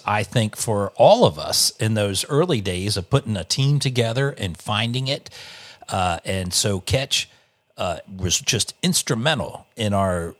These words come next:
in our life here. The bishop is kinda your president of the church. So going, there's channels just like everything in life. You have to go through and raise money and start stuff out. So, uh, rewind, Ketch, to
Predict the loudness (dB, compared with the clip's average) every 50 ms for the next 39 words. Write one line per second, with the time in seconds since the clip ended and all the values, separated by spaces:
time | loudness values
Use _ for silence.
0 | _ _ _ -6 -4 0 2 4 4 4 6 6 6 6 4 4 4 4 6 6
1 | 4 4 2 0 2 4 4 4 4 2 0 -2 -6 -2 2 4 4 4 2 0
2 | -2 -4 -2 2 4 4 4 4 2 0 -2 -6 -10 _ -2 -2 0 0 -2 -6
3 | -2 2 2 2 2 0 0 0 0 2 2 0 -2 -2 -4 -2 2 4 6 6
4 | 6 4 2 0 0 0 0 0 0 0 2 2 2 2 2 2 2 2 2 2
5 | 2 2 2 2 2 2 2 2 2 2 4 4 4 4 4 2 2 0 0 0
6 | 0 0 0 0 0 0 0 2 0 0 0 -2 -2 0 2 2 2 2 0 0
7 | 0 0 -2 -2 -2 -2 -2 0 0 0 -2 -2 -2 -2 -2 -2 -2 -2 -2 0
8 | -2 -2 -4 -4 -6 -6 -6 -8 -4 -2 0 0 0 0 -2 -4 -6 -8 -12 -16
9 | -16 -16 -16 -18 -12 -6 -4 -2 -2 -2 0 0 0 0 0 0 0 0 0 0
10 | 0 0 2 4 4 4 4 2 -2 -2 2 2 4 4 4 2